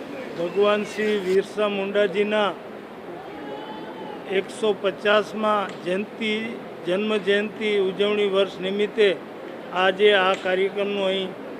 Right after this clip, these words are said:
આયોજન કરવામાં આવ્યું હતું. કાર્યક્રમમાં પદાધિકારીશ્રીઓ અને અધિકારીઓશ્રી પૂરતા પ્રમાણમાં હાજર રહ્યા હતા અને વિશાળ સંખ્યામાં આદિવાસી ભાઈ બહેનોએ પણ આ કાર્યક્રમમાં ખૂબ ઉત્સાહભેર ભાગ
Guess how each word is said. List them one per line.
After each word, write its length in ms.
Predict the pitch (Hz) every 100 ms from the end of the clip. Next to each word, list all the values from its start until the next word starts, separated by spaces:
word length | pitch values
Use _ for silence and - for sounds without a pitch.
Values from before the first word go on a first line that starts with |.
| - - -
આયોજન 460 | 170 190 190 202 196
કરવામાં 460 | 175 180 185 180
આવ્યું 220 | 180 185
હતું. 300 | 190 - 208 208 - - - - - -
કાર્યક્રમમાં 840 | 170 175 185 190 196 202 196 175 - - - - - - -
પદાધિકારીશ્રીઓ 1000 | 175 196 190 196 196 202 196 185 196 202
અને 160 | 202 180
અધિકારીઓશ્રી 840 | 151 190 196 190 190 180 185 185 175 - - - - - 180
પૂરતા 320 | 175 - 196
પ્રમાણમાં 540 | 185 185 190 190 185
હાજર 280 | 165 165 185
રહ્યા 260 | 190 190 196
હતા 180 | 190
અને 160 | 185 175
વિશાળ 360 | 165 - 208 196
સંખ્યામાં 680 | 196 190 180 190 175 - - - - -
આદિવાસી 500 | 170 180 196 196 185
ભાઈ 220 | 165 165
બહેનોએ 400 | 180 202 208 196
પણ 260 | 185 190 165 - - - -
આ 100 | 175
કાર્યક્રમમાં 680 | 180 185 185 185 190 190 190
ખૂબ 260 | 185 196 190
ઉત્સાહભેર 560 | 185 - 190 180 185
ભાગ 320 | 165 165 170